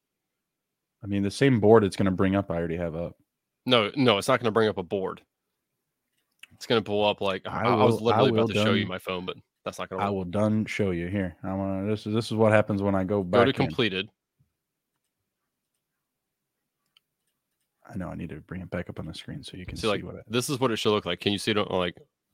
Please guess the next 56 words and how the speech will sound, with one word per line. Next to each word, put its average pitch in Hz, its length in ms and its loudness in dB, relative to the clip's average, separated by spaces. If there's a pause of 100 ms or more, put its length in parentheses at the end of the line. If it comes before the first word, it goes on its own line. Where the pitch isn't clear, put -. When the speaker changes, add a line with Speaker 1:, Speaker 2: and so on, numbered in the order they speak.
(180)
Speaker 2:
see - 160 -6
that? 98 200 0
Speaker 1:
It 110 100 -2
doesn't 98 240 2
show, 92 240 0
it 92 60 0
doesn't 92 240 0
show 92 240 0
that. 90 240 0 (240)
Speaker 2:
No, 139 160 4
really? 117 240 0
Oh, 101 160 0
see, 110 160 0
I, 110 180 6
I 127 120 6
never 113 340 2
use 98 240 -4
it 95 40 -2
on 95 60 -4
my 92 120 -6
desktop, 92 420 -8
so - 80 -8
that's 92 120 -8
probably 98 240 -6
why. 98 80 0
Speaker 1:
Yeah, 98 220 6
this 107 180 6
is, 104 220 2
this 113 240 4
is 107 100 2
what 107 140 10
it 98 80 4
shows. 98 520 0 (2000)
Speaker 2:
Interesting. 92 460 -2 (680)
Speaker 1:
Yeah. 95 160 -4 (460)
Speaker 2:
Oh, - 20 -8
Speaker 1:
But 151 240 10
Speaker 2:
here. 117 100 4
Speaker 1:
I 107 80 4
can 113 140 -2
Speaker 2:
Yeah. 127 100 4
Speaker 1:
come 117 220 6
into 107 160 4
Speaker 2:
Yeah, 117 80 6
just 165 100 8
Speaker 1:
here. 120 120 8
Speaker 2:
go 151 140 4
Speaker 1:
I 110 80 -2
can, 104 200 -4 (560)
I - 20 -2
can 92 120 -4
come 110 180 4
into 95 120 0
here, 113 380 2 (720)
click - 240 -4
C. 120 360 0